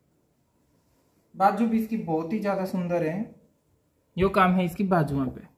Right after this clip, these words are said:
ठीक है। all over पांच मीटर full pure natural crepe का यो सूट है और पूरा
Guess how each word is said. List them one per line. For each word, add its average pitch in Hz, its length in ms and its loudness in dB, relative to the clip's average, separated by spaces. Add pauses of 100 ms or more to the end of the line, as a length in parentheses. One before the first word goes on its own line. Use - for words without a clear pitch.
(1080)
ठीक 214 360 2
है। 214 100 4 (1900)
all 262 260 12
over 269 240 6
पांच 254 320 6
मीटर 247 320 4
full 269 300 4
pure 262 380 6
natural 240 480 6
crepe 226 360 6
का 220 400 2
यो 208 200 6
सूट 214 320 4
है 208 300 2 (260)
और 185 220 6 (1080)
पूरा 240 340 10